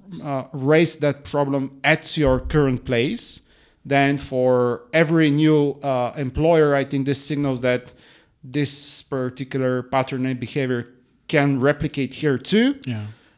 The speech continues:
Speaker 1: And at least for us, we, uh,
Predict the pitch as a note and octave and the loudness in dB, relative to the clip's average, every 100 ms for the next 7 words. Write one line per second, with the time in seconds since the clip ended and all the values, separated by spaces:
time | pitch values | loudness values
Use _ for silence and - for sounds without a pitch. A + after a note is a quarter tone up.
0 | _ D#3 D3+ D3+ D3+ D3 D3 - - D3 | _ -4 0 0 0 -2 -6 -12 -8 -8
1 | - E3+ F3+ - D#3 D3+ D#3 - D3+ D3 | -2 -2 -2 -4 -2 0 0 -2 -4 -2
2 | D3 C#3+ B2+ C3 B2+ B2+ | 0 -2 -2 0 0 -2